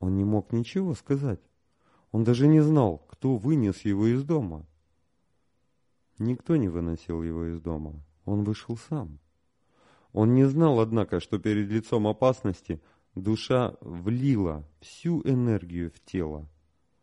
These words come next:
А затем, из-за его чувства, что он парализован,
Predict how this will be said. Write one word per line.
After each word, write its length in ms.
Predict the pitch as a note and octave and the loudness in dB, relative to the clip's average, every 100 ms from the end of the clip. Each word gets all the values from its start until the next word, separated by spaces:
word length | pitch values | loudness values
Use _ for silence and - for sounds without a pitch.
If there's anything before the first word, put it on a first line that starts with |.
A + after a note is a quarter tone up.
| _ _ _ _ | _ _ _ _
А 100 | F#2+ | -4
затем, 500 | G#2 A2+ F3 F#3 D#3 | -2 -4 -2 -2 -2
из-за 340 | - A2+ A2 | -2 -2 2
его 280 | A#2+ B2 B2 | 2 4 2
чувства, 680 | A2+ D3 A2 - F#2+ E2 D#2+ _ _ _ _ _ | 0 -6 -6 -6 -6 -6 -10 _ _ _ _ _
что 260 | - D#3 | -2 0
он 120 | C3+ B2 | 2 0
парализован, 840 | B2+ C3 C#3 D#3+ G3+ D#3 F#2 | -2 0 0 0 0 0 -2